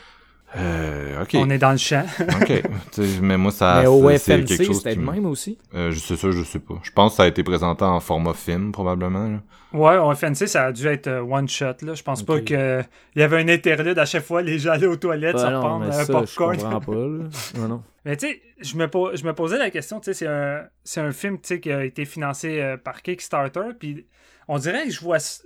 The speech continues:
Speaker 2: je vois le, le format Kickstarter de façon négative et positive. Positive dans le sens, dans le sens que ça peut donner, ça peut donner la chance à des gens talentueux de prouver,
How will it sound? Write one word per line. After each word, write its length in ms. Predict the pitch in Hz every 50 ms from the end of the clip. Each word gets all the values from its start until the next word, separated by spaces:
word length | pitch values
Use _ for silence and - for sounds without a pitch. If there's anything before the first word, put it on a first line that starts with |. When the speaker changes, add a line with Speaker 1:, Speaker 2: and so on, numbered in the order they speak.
| -
Speaker 2:
je 140 | - 143 120
vois 360 | 127 151 190 226 247 247 240
le, 420 | 226 180 151 143 143 147 156 - 220 _ _ -
le 100 | 160 147
format 340 | 143 - 180 147 151 175 190
Kickstarter 760 | - - 190 180 - - - 170 156 147 143 - 185 202 190
de 80 | 160 139
façon 500 | - 151 131 - - 180 180 180 175 170
négative 920 | 175 185 185 185 180 170 165 156 160 170 165 170 156 147 147 - 220 220 -
et 60 | 160
positive. 580 | 139 - 180 170 147 131 - - - 214 214 214
Positive 400 | - 185 160 139 - - 208 185
dans 120 | 160 147
le 80 | 151 151
sens, 420 | - 185 190 202 202 185 - - 381 285 -
dans 180 | 170 156 147 151
le 60 | 143
sens 420 | 135 - - 165 165 185 180 -
que 140 | - - 156
ça 160 | 147 - 147
peut 160 | - - 160 147
donner, 480 | 139 147 143 143 147 151 165 170 156 - - - - - - - - - - - - _
ça 140 | - - 139
peut 60 | -
donner 180 | 143 160 185 226
la 120 | 233 196
chance 300 | 156 - 214 214 214 -
à 60 | 190 156
des 160 | 139 139 135
gens 160 | 120 170 170
talentueux 560 | - 175 160 156 156 147 - - 165 165 185
de 100 | 165 156
prouver, 640 | 135 - - - 143 131 135 147 160 170 180 -